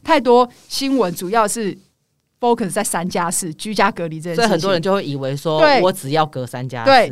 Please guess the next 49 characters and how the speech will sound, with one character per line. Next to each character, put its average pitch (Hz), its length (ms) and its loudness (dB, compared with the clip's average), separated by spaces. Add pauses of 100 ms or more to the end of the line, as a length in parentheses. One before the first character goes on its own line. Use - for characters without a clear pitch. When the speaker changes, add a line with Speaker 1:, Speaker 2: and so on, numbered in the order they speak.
Speaker 1:
因 277 80 0
为 403 120 2
我 311 100 0
只 294 80 4
要， 240 140 6 (100)
我 214 140 0
是 311 140 -4
确 320 180 0
诊 196 140 -2
方， 214 160 0
我 269 80 4
也 220 60 0
是 240 120 -6
只 190 120 -10
要 175 100 -6
三 190 220 -4
加 185 220 -4
四 - 140 -4
Speaker 2:
但 240 100 2
是 254 80 2
其 165 140 -2
实 165 80 -2
确 180 200 0
诊 143 160 -4
是 160 80 -4
Speaker 1:
就 - 20 -4
好 - 60 -8
了。 - 40 -8
Speaker 2:
十 127 100 -10
加 127 240 -6
七。 117 420 -16 (100)
Speaker 1:
对， 226 180 0
确 370 240 -2
诊 220 160 2
这 285 120 0
件 285 160 -4
事 285 100 -4
情， 196 100 -4
Speaker 2:
对。 196 60 -12 (160)
Speaker 1:
其 240 160 -4
实 214 320 -2
它 294 140 2
从 214 180 -2
十 190 180 -6
四 233 240 -6
到 208 200 0
十 - 280 -4
这 233 140 -4
段， 233 180 -2